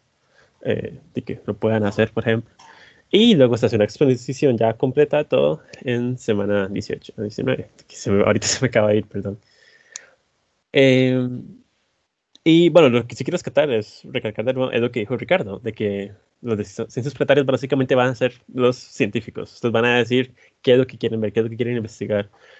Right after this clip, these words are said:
Y la gente que utiliza sistemas espaciales tienen que hacer que su, tienen que básicamente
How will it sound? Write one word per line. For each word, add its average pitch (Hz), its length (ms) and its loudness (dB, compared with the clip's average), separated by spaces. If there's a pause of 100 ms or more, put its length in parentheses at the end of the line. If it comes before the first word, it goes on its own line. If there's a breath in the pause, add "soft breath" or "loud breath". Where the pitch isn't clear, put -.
(320 soft breath)
Y 123 600 2
la 101 100 -2
gente 117 260 0
que - 80 -6
utiliza 104 260 0
sistemas 127 280 -6
espaciales - 380 -6
tienen 117 260 0
que 117 80 0
hacer 120 240 -2
que 131 100 -4
su, - 160 -10 (300)
tienen 113 180 0
que 117 100 0
básicamente 117 520 -2